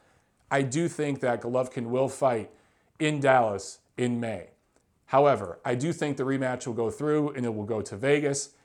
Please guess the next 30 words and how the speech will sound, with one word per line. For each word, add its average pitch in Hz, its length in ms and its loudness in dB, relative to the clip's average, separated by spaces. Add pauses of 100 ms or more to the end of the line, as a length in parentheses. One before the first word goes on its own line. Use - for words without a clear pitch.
(540)
If 123 140 2
I'm 202 160 10
Tom 180 260 6
Loeffler, 139 580 4 (280)
I 156 220 8
want 151 260 6
it 135 60 0
written 139 300 -2
into 147 300 -4
the 127 120 -2
deal. 117 500 -2
And 120 100 -4
I 123 80 0
know 151 200 4
they 151 100 4
already 151 240 4
have 147 200 4
a 139 40 -2
contract 139 840 0
already 135 320 4
for 135 160 -6
the 131 80 -2
rematch, 117 600 -4 (460)
but 127 100 2
I'm 147 160 4
gonna 151 160 2
wanna 143 220 4
add 139 180 4
a 117 60 0
stipulation 139 880 0